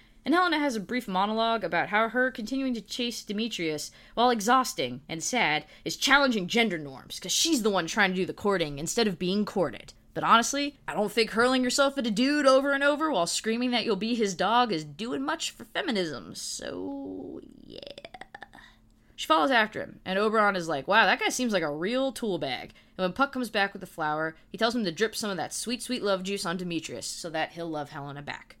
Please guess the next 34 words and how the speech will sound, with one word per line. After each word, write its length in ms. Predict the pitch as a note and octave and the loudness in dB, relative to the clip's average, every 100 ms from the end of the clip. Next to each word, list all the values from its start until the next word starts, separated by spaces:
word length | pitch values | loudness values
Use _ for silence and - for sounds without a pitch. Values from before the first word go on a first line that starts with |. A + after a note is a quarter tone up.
| _ | _
Except 340 | - - G3 - | -8 0 0 0
his 180 | G3 F#3+ | -6 -4
instructions 600 | F#3 - D4+ - A3+ G#3 | 0 2 2 2 -2 0
are 260 | F#3 F#3 | 4 4
maybe 300 | A3 G#4 A#4 | 4 0 0
less 240 | C#4 A3+ - | 0 -2 -4
than 180 | G#3 | -4
great, 180 | F3+ D#3+ | -2 -4
'cause 120 | - D3+ | -4 -10
Puck's 320 | - G3 - | -4 -4 -4
like, 160 | D#3 - - | -8 -10 -14
"Who, 160 | - - - | -10 -10 -6
who? 340 | G3 G#3+ F4+ - - - | -2 -2 -2 -10 -20 -8
Whomst?" 460 | G#3 E4 - - - _ _ | -6 -2 -4 -6 -18 _ _
And 100 | F3 | 4
Oberon's 420 | F#3+ G#3 G3 F#3 | 4 6 6 4
like, 100 | F3+ | 2
"Oh, 100 | G3 | 2
you'll, 240 | C4 D4+ D4 | 4 2 0
you'll 180 | A3+ E4+ | -2 -2
know 180 | G#4+ G#4 | 0 -2
him 40 | |
when 160 | F#4 F4+ | -2 -2
you 60 | D#4+ | -4
see 180 | F4 | -2
him. 200 | C#4 C#3 - _ - | -4 -6 -12 _ -2
He's 160 | E4 E4 | 0 2
a 40 | |
human. 420 | E4+ C#5 C4+ A#2 - _ - | 2 2 2 -2 -8 _ -10
He's 140 | F#3+ G3+ | -6 -2
dressed 200 | D#4+ D#4+ | 0 0
like 140 | D4+ | -2
an 60 | D#4 | -4
Athenian. 540 | D#4 F#4 G4+ D#3+ - | -4 -6 -6 -6 -10